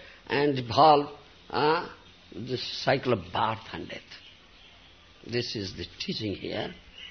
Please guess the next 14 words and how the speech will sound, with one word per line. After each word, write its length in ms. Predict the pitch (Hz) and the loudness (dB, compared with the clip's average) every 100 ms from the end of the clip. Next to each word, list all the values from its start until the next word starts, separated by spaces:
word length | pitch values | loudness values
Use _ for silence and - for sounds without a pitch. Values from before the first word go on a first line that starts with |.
| - | -10
Ah, 340 | - 147 185 - - - - - - - | -2 0 -2 -6 -10 -14 -14 -14 -12 -4
so, 380 | 196 170 165 - - - - - - - - | 0 2 0 -4 -10 -20 -20 -20 -20 -20 -16
so 220 | - - 226 | -4 0 4
many 480 | 214 202 185 180 143 - - - - - - - - - - - - - - | 4 4 4 0 -6 -18 -20 -16 -16 -18 -20 -20 -20 -20 -20 -20 -20 -20 0
places 500 | 165 175 175 165 - | 6 6 6 2 2
you 100 | 160 | -2
will 100 | 139 - | -2 -2
find, 380 | 131 123 165 233 - - - - - - - - | 0 0 0 -6 -14 -16 -18 -18 -18 -20 -16 -8
mm, 300 | - - - | -4 -2 0
in 160 | 143 | 0
Bhagavatam 500 | 107 127 147 135 147 | 2 4 4 4 2
this 160 | 135 - | 0 -2
is 80 | 113 | -6
discussed. 760 | 98 101 - 127 196 - - | -8 -8 -4 -2 -2 -6 -12